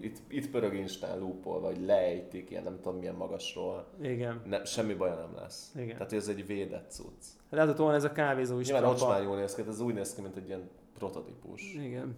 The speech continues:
Speaker 2: mint egy ilyen Legóból
Speaker 1: De sokkal
Speaker 2: valaki
Speaker 1: használhatóbb.
Speaker 2: egy három D nyomtatóval így összerakott volna valamit, igen.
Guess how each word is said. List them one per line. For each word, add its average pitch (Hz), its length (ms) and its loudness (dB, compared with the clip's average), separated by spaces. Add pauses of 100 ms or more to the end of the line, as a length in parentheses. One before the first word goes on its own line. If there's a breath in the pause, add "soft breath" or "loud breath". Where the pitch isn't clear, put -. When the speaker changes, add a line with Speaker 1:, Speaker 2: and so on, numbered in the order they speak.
Speaker 2:
mint 143 280 -12
egy 131 60 -2
ilyen 123 140 0
Legóból 123 320 2
Speaker 1:
De 117 60 0
sokkal 123 260 6
Speaker 2:
valaki 101 220 6
Speaker 1:
használhatóbb. 90 680 -6 (220)
Speaker 2:
egy 156 160 0
három 127 320 4
D 123 40 0
nyomtatóval 127 500 -4
így - 140 -4
összerakott 120 500 -10
volna 127 260 -8
valamit, 131 380 -12
igen. 147 280 -10